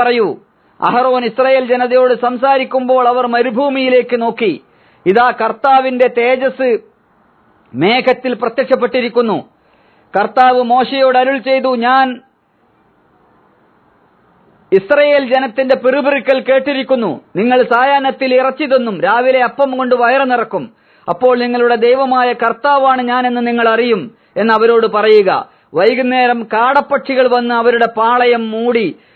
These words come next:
രാവിലെ പാളയത്തിനു ചുറ്റും മഞ്ഞുതുള്ളികൾ വീണ് കിടന്നിരുന്നു. മഞ്ഞു മാറിയപ്പോൾ മരുഭൂമിയിലെല്ലാം ചെതുമ്പൽ പോലെ നേരിയ ഒരു വസ്തു ഉറച്ച പൊടിമഞ്ഞിന് സാദൃ-, സദൃശ്യമായി കാണപ്പെട്ടു.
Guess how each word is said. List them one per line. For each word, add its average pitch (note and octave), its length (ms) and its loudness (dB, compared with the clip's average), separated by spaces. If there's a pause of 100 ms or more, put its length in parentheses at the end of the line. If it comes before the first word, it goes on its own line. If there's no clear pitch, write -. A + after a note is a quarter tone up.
(180)
രാവിലെ A#3+ 460 2
പാളയത്തിനു B3 680 0
ചുറ്റും A#3 420 -2
മഞ്ഞുതുള്ളികൾ B3 880 0
വീണ് C4 360 0
കിടന്നിരുന്നു. A3 560 0 (340)
മഞ്ഞു B3 300 0
മാറിയപ്പോൾ B3 720 2
മരുഭൂമിയിലെല്ലാം B3+ 1160 0
ചെതുമ്പൽ C4+ 520 0
പോലെ A#3+ 460 0 (240)
നേരിയ C4 400 -2
ഒരു B3 180 4
വസ്തു A#3 420 0
ഉറച്ച A#3 640 -2
പൊടിമഞ്ഞിന് C4 760 -2
സാദൃ-, A#3 440 -2
സദൃശ്യമായി A#3 760 -2
കാണപ്പെട്ടു. A3 580 -4